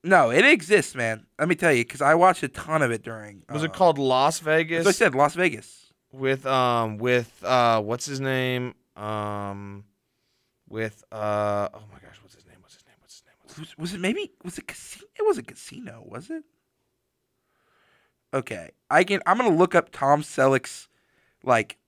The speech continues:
Speaker 1: things and find it for you. Don't worry. It,
Speaker 2: Hold up, I'm
Speaker 1: you
Speaker 2: looking it up
Speaker 1: stall
Speaker 2: right now.
Speaker 1: for me.
Speaker 2: Tom Selleck Vegas show. It was called Las Vegas. It starred James, James Caan and Josh Duhamel.
Speaker 1: Yeah, Josh
Speaker 2: Oh, Lord.
Speaker 1: Duhamel.
Speaker 2: And then,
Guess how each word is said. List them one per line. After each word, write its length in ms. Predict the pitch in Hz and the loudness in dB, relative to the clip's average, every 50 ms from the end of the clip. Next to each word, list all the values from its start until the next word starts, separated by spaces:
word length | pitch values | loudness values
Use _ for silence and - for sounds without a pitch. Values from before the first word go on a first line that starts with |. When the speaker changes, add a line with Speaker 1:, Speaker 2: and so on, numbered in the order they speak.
| _ | _
Speaker 1:
things 680 | - 147 131 127 123 120 113 110 107 104 95 - - - _ - | -6 -4 -2 -2 -2 -4 -6 -10 -16 -20 -20 -20 -20 -20 _ -14
and 160 | 127 120 110 | -14 -14 -14
find 540 | - - - - 120 113 110 104 104 98 - | -16 -14 -8 -6 -4 -4 -6 -8 -12 -16 -20
it 120 | - - | -20 -20
for 260 | - - 110 95 76 | -20 -18 -16 -16 -16
you. 180 | 67 - 65 - | -18 -20 -16 -8
Don't 240 | 113 123 131 131 127 | -4 -4 -2 -2 -4
worry. 420 | 117 107 101 95 87 69 - _ - | -4 -8 -10 -12 -16 -20 -20 _ -8
It, 120 | 113 135 | -4 0
Speaker 2:
Hold 160 | 139 165 180 | 2 4 4
up, 120 | 160 151 139 | 4 4 4
I'm 100 | 123 156 | 2 2
Speaker 1:
you 60 | 156 | 2
Speaker 2:
looking 140 | 175 170 156 | 2 2 4
it 40 | 147 | 4
up 40 | 156 | 6
Speaker 1:
stall 100 | 151 151 | 6 6
Speaker 2:
right 80 | 120 | 4
now. 120 | 117 113 113 | 2 2 2
Speaker 1:
for 80 | 139 | 2
me. 60 | 131 117 | 2 4
Speaker 2:
Tom 200 | 156 165 180 185 | 4 2 2 2
Selleck 380 | - - 180 165 165 156 143 | 2 4 4 6 4 4 2
Vegas 400 | 147 139 135 131 139 139 135 135 | 0 2 4 4 4 4 2 0
show. 260 | - - 131 120 120 | -2 0 0 0 0
It 40 | 120 | 0
was 160 | 127 139 147 | 0 -2 -2
called 300 | - - 165 151 151 143 | -2 0 2 4 4 4
Las 320 | 139 135 131 139 156 156 - | 4 4 4 4 2 2 -2
Vegas. 420 | 139 131 120 117 117 113 120 117 | -2 0 2 2 2 0 -2 -4
It 100 | 127 120 | -8 -12
starred 280 | - - 131 120 117 113 | -6 -2 0 0 0 0
James, 500 | 120 123 120 127 131 135 135 131 - - _ _ _ _ _ _ _ | -2 0 0 2 0 0 -4 -6 -10 -12 _ _ _ _ _ _ _
James 320 | - 147 139 151 165 160 | -2 0 2 2 0 -2
Caan 520 | - - - 147 143 143 139 139 139 139 - | -4 -4 0 0 2 4 4 2 2 0 -2
and 440 | - 113 120 120 120 117 113 113 104 | -2 0 0 2 2 0 0 -2 -6
Josh 400 | 107 110 107 123 147 175 170 - | -6 -2 2 2 2 2 0 -2
Duhamel. 640 | 139 139 127 120 117 117 120 127 131 127 117 104 101 | -4 -4 -4 -4 -2 0 2 4 4 4 4 4 2
Speaker 1:
Yeah, 100 | 120 120 - | 2 0 2
Josh 220 | - 127 127 131 | 2 2 2 2
Speaker 2:
Oh, 20 | 120 | 2
Lord. 260 | 117 110 107 104 101 | 0 0 0 -2 -2
Speaker 1:
Duhamel. 340 | 107 107 107 107 107 104 - _ _ _ _ _ _ - | -4 -8 -8 -10 -12 -14 -16 _ _ _ _ _ _ -4
Speaker 2:
And 220 | 131 131 131 127 | -2 -2 0 0
then, 520 | 131 127 127 127 123 123 120 120 120 113 | 0 2 2 2 2 2 0 0 -2 -4